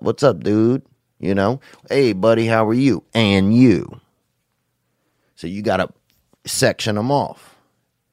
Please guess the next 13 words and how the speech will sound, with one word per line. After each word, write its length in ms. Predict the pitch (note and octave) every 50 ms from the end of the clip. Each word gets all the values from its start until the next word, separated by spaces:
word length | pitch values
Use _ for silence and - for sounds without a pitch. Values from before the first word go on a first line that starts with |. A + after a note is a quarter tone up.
| _ _ _ _ _ _ _ _ _ _ _ _ _ _ _ _ _ _ _ _ _
But 180 | - F2 F#2+ G2
they, 160 | G#2+ G#2+ G#2+
they, 160 | G#2 A2+ G#2+ G#2+
look, 240 | B2+ C3+ A#2 G2
they 100 | D#2+ G#2
were 140 | A2 A2+ A2
beautiful 420 | G2+ A2 B2+ C#3 C3+ C3 - C3+ A#2+
boys. 360 | A2+ B2+ C3+ C#3 C#3 C3 G#2+
They 160 | A2 A2 A#2
all 340 | A#2 A#2 A#2+ B2 A#2+ A#2+ A#2+
looked 580 | B2 B2+ B2+ A#2+ - - _ _ - - - - - - - _ _ _ _
pretty 240 | - C3 C3 B2 B2
healthy. 520 | A#2 B2+ B2 B2+ B2+ - - E3+ F3 F3